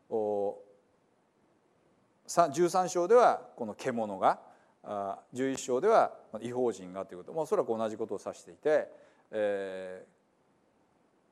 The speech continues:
ー、神様に、えー、作られたこの世界、また、あ、教会であり、神を信じる人たちであり、そういう人たちに対して、まあ、あ、やりたい放題のことをやると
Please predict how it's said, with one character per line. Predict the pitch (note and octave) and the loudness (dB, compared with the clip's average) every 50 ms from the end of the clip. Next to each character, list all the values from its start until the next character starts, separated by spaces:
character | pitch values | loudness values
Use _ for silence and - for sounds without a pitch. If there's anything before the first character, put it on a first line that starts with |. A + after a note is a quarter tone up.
| _ _ _ _ _ _ _ | _ _ _ _ _ _ _
ー、 | - | 0
神 | C#3+ C3 A#2+ | 0 0 2
様 | - A#2 G#2+ G#2 | 0 -2 -2 0
に、 | A#2 A#2+ A#2 A#2 - - - - | -2 -4 -4 -6 -8 -14 -18 -14
え | A#2 | -12
ー、 | A2 G#2 G#2 G#2 G2+ | -10 -10 -10 -10 -12
作 | - - - - B2+ | -16 -18 -4 -2 2
ら | A#2 A2+ | 2 2
れ | G#2+ G2+ | 2 0
た | A2+ A2 | -2 -4
こ | - B2+ | -4 -6
の | A#2+ G#2+ | -8 -8
世 | - - C3 A#2 | -4 -2 -2 -2
界、 | - G#2+ F#2 E2 E2 - _ _ _ | -2 -4 -6 -8 -10 -16 _ _ _
ま | - A#2+ A#2+ | -8 -4 0
た、 | C3+ C3 A#2+ A2 G2+ G2+ - G#2+ G2+ | 2 4 4 4 2 -2 -4 -6 -8
あ、 | G2 | -8
教 | - - A2+ G#2 G2+ F#2+ | -6 -4 -4 -2 -2 -2
会 | - G2+ G#2 G2 | -4 -6 -6 -6
で | G2+ G2+ | -6 -2
あ | A#2 C#3+ | -2 -2
り、 | D#3+ C#3+ A#2 | -2 -2 -6
神 | - G#2+ G#2 G#2 | -6 -8 -8 -10
を | F#2+ | -14
信 | - G#2+ G2+ | -14 -14 -10
じ | G2+ | -10
る | G2 F#2+ | -10 -12
人 | - - - G#2 | -12 -12 -12 -12
た | F#2+ | -12
ち | F2+ G#2 | -8 -4
で | G#2+ | 0
あ | B2 C#3+ | 0 0
り、 | C#3 A#2 - - - _ _ _ _ _ _ _ _ | 0 -2 -8 -12 -20 _ _ _ _ _ _ _ _
そ | A2+ | -6
う | G#2 | -4
い | G2+ | -4
う | |
人 | - - G#2 | -4 -4 -6
た | G2 | -6
ち | - - | -6 -10
に | G2+ G2 | -14 -8
対 | - A#2+ B2 B2 A2+ | -2 0 0 0 0
し | - - | -2 -2
て、 | G3+ G3 F3 C3 - - - - _ _ | 0 0 0 0 -2 -8 -20 -20 _ _
ま | B2 B2+ A2+ F#2 - - - - - _ | 2 2 2 2 -2 -10 -20 -20 -10 _
あ、 | - G#2+ G#2+ G#2 G#2 G#2 G#2 G2+ G2+ G2+ G2 - | 0 2 2 2 2 2 2 2 2 0 -2 -4
あ、 | - - _ _ _ _ _ _ _ _ _ _ _ _ _ _ _ _ _ _ _ _ _ _ _ _ _ _ _ _ _ _ _ _ _ - _ _ _ _ _ _ | -8 -14 _ _ _ _ _ _ _ _ _ _ _ _ _ _ _ _ _ _ _ _ _ _ _ _ _ _ _ _ _ _ _ _ _ -20 _ _ _ _ _ _
や | A#2+ A#2 A#2+ | 0 0 0
り | A2+ | 4
た | - A#2 G2+ | 4 2 2
い | F#2+ | 4
放 | - B2 B2 | 4 2 4
題 | A2 G#2+ G#2 G2 | 4 4 2 0
の | F#2+ | -2
こ | F#2 A2 | -8 -6
と | - E3 D3+ | 0 0 0
を | A2 | 0
や | F#2+ G2+ G#2+ | 0 -4 -8
る | A2+ G#2+ | -8 -6
と | - - - | -8 -10 -10